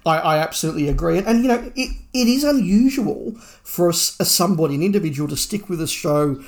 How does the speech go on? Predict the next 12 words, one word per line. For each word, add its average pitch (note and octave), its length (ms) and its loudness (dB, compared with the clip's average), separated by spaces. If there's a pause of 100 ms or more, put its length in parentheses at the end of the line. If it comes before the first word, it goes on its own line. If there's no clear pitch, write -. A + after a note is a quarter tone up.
(180)
for D3+ 240 -4
season D3+ 400 -2
after C#3+ 180 -6
season C#3+ 320 -4
after C#3 220 -8
season. D3 440 -2 (240)
Many G#3 300 2
fans F3 360 -2
of C#3 100 -6
shows D#3 260 -2
are B2+ 140 -8
transitory, C#3+ 880 -8